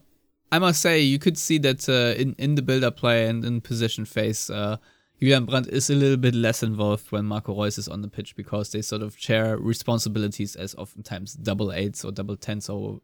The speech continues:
whatever you wanna call this position. Um, but, uh, yeah, still good to see that, uh,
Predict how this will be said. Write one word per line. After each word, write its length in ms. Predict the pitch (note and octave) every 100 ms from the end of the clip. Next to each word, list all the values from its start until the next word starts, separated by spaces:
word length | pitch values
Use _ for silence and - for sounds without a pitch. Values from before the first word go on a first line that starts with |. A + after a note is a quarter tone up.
| _
whatever 320 | C#3 C3+ G#3+
you 140 | G#3 F3
wanna 180 | D#3 D3
call 180 | D3+
this 140 | C3+ B2
position. 480 | - A#2+ B2+ C#3 B2+ _ _ _ _ _ -
Um, 400 | G#2+ G#2 G2+ -
but, 260 | A2 G#2 A2+
uh, 120 | G#2+
yeah, 160 | - A2
still 200 | - A#2+
good 220 | A#2 A2
to 120 | -
see 200 | G#2+ -
that, 320 | G2+ G#2 - G2
uh, 220 | G2+